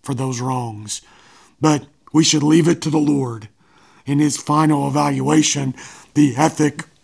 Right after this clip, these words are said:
of Jesus is clear. It's a commitment to radical love,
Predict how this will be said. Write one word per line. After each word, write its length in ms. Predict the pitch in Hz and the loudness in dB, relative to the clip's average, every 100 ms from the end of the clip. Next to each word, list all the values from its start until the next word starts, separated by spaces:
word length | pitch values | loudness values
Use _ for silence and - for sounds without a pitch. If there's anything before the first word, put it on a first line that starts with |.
| _ - | _ -4
of 140 | 123 113 | -4 -2
Jesus 720 | 139 - - 139 - - - - - - | -2 0 -2 -4 -4 -4 -4 -14 -20 -4
is 220 | 139 - | -2 -2
clear. 580 | - - 147 139 120 117 _ - - 156 | -4 -4 -2 -2 -4 -10 _ -20 -6 0
It's 200 | 160 156 | 2 2
a 60 | |
commitment 800 | 151 - 131 127 160 143 151 - | -2 -6 -4 0 0 0 -2 -4
to 200 | - 135 | -4 -4
radical 840 | 123 131 147 151 156 170 160 127 _ _ _ - | -4 -4 -2 -2 -4 -4 -4 -6 _ _ _ -8
love, 540 | 135 139 120 110 107 | -2 -2 -4 -10 -16